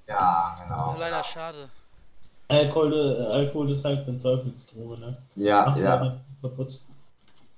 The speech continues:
Speaker 3: So ein Wein, naja, aber leider entwickeln
Speaker 1: Genau.
Speaker 3: viele Leute aus
Speaker 1: Nee,
Speaker 3: dem
Speaker 1: ich
Speaker 3: Land.
Speaker 1: wollte, ich wollte aber sagen, man sieht, dass ich sein Sohn bin, gell? Eine
Speaker 3: Mhm, auf jeden
Speaker 1: Ähnlichkeit ist
Speaker 3: Fall,
Speaker 1: da.
Speaker 3: auf jeden
Speaker 1: <laughs> Ja.
Speaker 3: Fall.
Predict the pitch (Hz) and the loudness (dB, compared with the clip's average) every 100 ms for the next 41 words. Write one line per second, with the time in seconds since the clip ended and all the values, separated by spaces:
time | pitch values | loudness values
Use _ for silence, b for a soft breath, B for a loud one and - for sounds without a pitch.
0 | - _ _ - - - - - 123 123 | -20 _ _ -20 -20 -20 -16 0 2 6
1 | 135 135 123 139 156 143 123 123 131 127 | 4 4 4 4 2 2 2 4 4 4
2 | 120 110 117 113 117 113 _ _ _ - | 0 -4 -6 -6 -8 -12 _ _ _ -18
3 | 107 - - 120 131 135 131 123 123 131 | -16 -14 0 6 6 6 4 2 0 0
4 | - - 131 127 127 147 135 127 127 127 | 0 -2 0 -2 -2 0 2 4 4 4
5 | 127 120 156 190 170 151 143 156 156 - | 0 8 10 12 12 10 10 8 8 8
6 | 151 156 151 147 151 147 143 143 185 180 | 10 10 10 10 10 10 8 8 8 10
7 | 156 143 - 120 107 113 104 95 90 85 | 8 6 4 4 6 4 4 4 2 0
8 | 98 135 131 139 - 135 143 139 156 123 | 4 4 6 4 4 2 2 2 6 6
9 | 120 139 135 120 120 120 - 139 120 98 | 6 4 4 6 6 6 4 4 6 4
10 | 139 127 127 - | 4 0 -4 -8